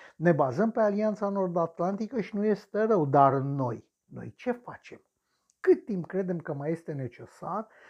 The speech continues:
pentru ca propaganda rusă să-și facă efectul și contribuabilul american sau occidental să înceapă să se întrebe de ce trebuie el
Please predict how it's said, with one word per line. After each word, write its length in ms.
pentru 200
ca 140
propaganda 680
rusă 320
să-și 180
facă 280
efectul 480
și 120
contribuabilul 840
american 480
sau 200
occidental 680
să 120
înceapă 360
să 140
se 160
întrebe 320
de 160
ce 160
trebuie 380
el 540